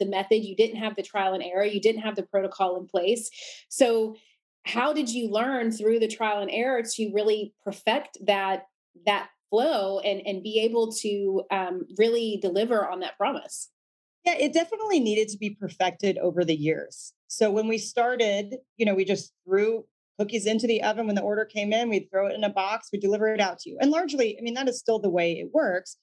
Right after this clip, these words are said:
Speaker 2: but we didn't have anything that made it polished. Um, and we would pick up little things along the way. So for example, um, we used to just throw all the cookies on top of each other in the box, not even thinking about the fact that they'll stick to each other.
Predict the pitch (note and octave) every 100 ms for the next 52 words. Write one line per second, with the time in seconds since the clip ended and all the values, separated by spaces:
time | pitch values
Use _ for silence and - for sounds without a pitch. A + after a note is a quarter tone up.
0 | _ _ - - _ C#4 D4+ E4 D#4 C#4+
1 | C#4 B3+ C4 C4 B3+ B3+ B3 A#3 G3+ -
2 | G#3 G#3+ G3+ G3+ _ _ _ D4 C4+ E3+
3 | - - - - _ - G3 G3 G3+ B3
4 | C#4 C#4+ C#4+ D#4+ D4+ C#4 C#4 C4 C4 C4
5 | B3 A#3 A#3 A3+ A3 G3+ A3 - - _
6 | _ _ - G#3+ G#3+ A#3+ A#3 F#3+ A3 A#3
7 | A#3 A#3 A#3 A3 _ _ - G#3+ A3+ C#4+
8 | D4 C4+ - C4 B3 - A3 B3 B3+ C4
9 | C4 A3 G#3+ A3 C4 C#4 A#3 G#3+ G#3 G3
10 | F3+ F#3 E3+ D#3+ F3+ - - A3 A3 A3+
11 | G#3+ A#3+ C4+ A#3 F#3+ F#3+ G3+ F#3+ G3+ -
12 | - G#3 G3+ - - G#4 - F#3+ D#3 -
13 | -